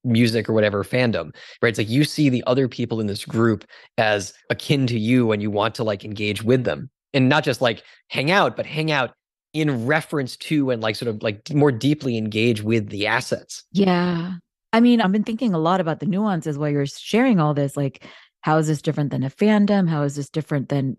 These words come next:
Speaker 2: any other community? Is it just a more of a matter of degree than kind? And I think I've kinda landed on what you, from, based on what you just said, Scott,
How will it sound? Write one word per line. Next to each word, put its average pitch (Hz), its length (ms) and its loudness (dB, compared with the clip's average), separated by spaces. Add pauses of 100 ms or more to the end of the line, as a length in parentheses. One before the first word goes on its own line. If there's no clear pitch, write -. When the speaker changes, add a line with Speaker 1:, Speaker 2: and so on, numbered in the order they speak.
Speaker 2:
any 180 200 2
other 208 200 2
community? 180 640 0
Is - 100 -6
it 165 80 -4
just 156 220 -4
a 143 40 -6
more 160 260 2
of 147 80 0
a - 20 0
matter 151 240 2
of 143 100 -2
degree 175 280 -2
than 143 140 -4
kind? 214 400 2 (460)
And 208 80 4
I 226 80 2
think 440 220 -8 (120)
I've 294 100 -2
kinda 214 260 0
landed 214 460 0
on 165 180 0
what 165 100 -4
you, 175 140 -8
from, 170 160 0
based 214 180 2
on 202 120 4
what 165 100 -2
you 156 80 -2
just 220 360 -2
said, 247 220 -2
Scott, 147 460 -2